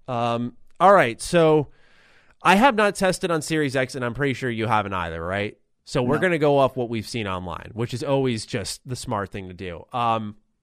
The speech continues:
Speaker 1: what I've seen is when it comes, and Carrick said at the beginning of the show, Series X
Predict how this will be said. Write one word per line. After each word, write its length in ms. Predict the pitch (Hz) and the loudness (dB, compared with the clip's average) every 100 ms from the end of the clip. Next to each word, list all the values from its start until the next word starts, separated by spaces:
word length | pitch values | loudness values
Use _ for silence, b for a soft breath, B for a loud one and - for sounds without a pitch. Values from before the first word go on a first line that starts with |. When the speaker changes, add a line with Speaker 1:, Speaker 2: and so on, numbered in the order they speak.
| _ _ _ _ _ _ _ | _ _ _ _ _ _ _
Speaker 1:
what 220 | 151 151 | 0 4
I've 200 | 220 240 | 4 4
seen 500 | - 175 165 160 147 135 b b b | 0 -2 0 0 -2 -8 b b b
is 260 | 131 139 135 | -2 0 0
when 160 | 135 139 | 0 0
it 120 | 147 | 0
comes, 240 | 180 165 | 0 0
and 120 | 143 | -4
Carrick 220 | 135 214 190 | 0 0 2
said 160 | 147 | -2
at 60 | 113 | -4
the 60 | 98 | -8
beginning 240 | 107 98 | -6 -6
of 60 | 87 | -8
the 80 | |
show, 340 | 92 92 80 82 _ _ _ _ | -10 -8 -8 -10 _ _ _ _
Series 460 | - 180 240 262 156 | -4 0 2 0 0
X 500 | 139 147 - - | 0 -2 -4 -10